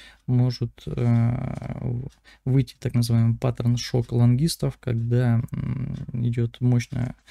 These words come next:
шортовая свеча, выбивает всех покупателей, и потом рынок идёт потихонечку в ту же сторону, в которую шёл предыдущие несколько дней.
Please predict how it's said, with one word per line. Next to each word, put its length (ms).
шортовая 480
свеча, 340
выбивает 560
всех 300
покупателей, 640
и 40
потом 300
рынок 260
идёт 220
потихонечку 520
в 40
ту 140
же 100
сторону, 380
в 40
которую 320
шёл 240
предыдущие 600
несколько 400
дней. 280